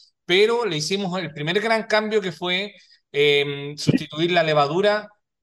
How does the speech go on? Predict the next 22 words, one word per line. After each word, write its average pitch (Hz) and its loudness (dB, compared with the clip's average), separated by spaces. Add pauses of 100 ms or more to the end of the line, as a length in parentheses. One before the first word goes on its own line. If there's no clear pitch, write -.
(120)
por 170 -6
los 147 -2
polvos 156 0
Royal, 107 -4 (760)
¿ya? 160 0
Luego, 247 0 (220)
otro 180 -4
gran 185 -2
cambio 202 -2
es 190 -6
que 190 -6 (100)
<clears throat> 175 -4
generalmente 156 -4
lo, 160 -6
estos 156 -6
panetones 151 -4
tenían 180 -6 (600)
gran 143 2
cantidad 170 0
de 165 -4
frutos 165 -4
secos, 139 -8